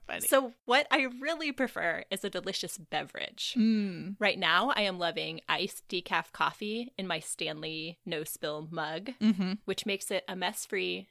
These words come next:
Speaker 2: and satisfying experience. <laughs> How about for you?
Speaker 1: I agree with you that it is hard to split focus between reading and snacking.
Speaker 2: Mm-hmm.
Speaker 1: So I need something that I can shovel in mindlessly.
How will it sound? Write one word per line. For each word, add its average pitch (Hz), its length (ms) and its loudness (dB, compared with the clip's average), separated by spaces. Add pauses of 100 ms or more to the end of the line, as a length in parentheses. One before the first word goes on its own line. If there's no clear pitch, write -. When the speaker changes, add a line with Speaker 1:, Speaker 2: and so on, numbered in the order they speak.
(120)
Speaker 2:
and 185 120 -6
satisfying 170 560 -4
experience. - 760 -8 (580)
<laughs> - 580 -4
How 202 120 4
about 185 240 2
for 196 60 -2
you? 175 260 -2 (360)
Speaker 1:
I 240 100 8
agree 262 260 6
with 247 240 2
you 214 180 4
that 170 320 4 (140)
it 202 100 2
is 196 200 2
hard 170 680 0 (160)
to 175 380 4 (100)
split - 400 2
focus 185 500 -2
between 262 400 6
reading 254 320 4
and 254 140 4
snacking. 254 680 2
Speaker 2:
Mm-hmm. 185 360 -4
Speaker 1:
So 190 260 6 (140)
I 214 140 8
need 302 180 6
something 262 380 4
that 226 120 4
I 214 80 2
can 220 180 0
shovel 185 380 2
in 180 220 0
mindlessly. 226 720 0